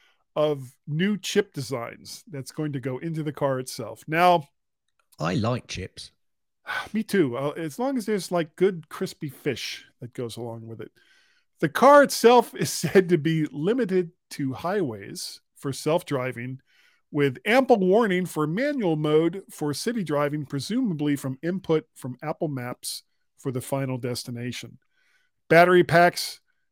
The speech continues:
Speaker 1: to be recharged with the same charger currently being used for most electric cars today,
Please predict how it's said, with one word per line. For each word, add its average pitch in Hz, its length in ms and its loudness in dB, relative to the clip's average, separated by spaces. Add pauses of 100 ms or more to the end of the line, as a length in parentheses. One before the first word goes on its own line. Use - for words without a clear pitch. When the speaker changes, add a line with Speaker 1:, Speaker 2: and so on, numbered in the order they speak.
(120)
Speaker 1:
to 170 120 2
be 175 340 -2
recharged 175 1040 0
with 156 280 -4
the 147 100 -8
same 240 380 -4
charger 202 600 -2
currently 233 460 -4
being 185 320 -2
used 170 260 -2
for 147 140 -4
most 151 300 -2
electric 143 360 -4
cars 135 300 -4
today, 127 380 -6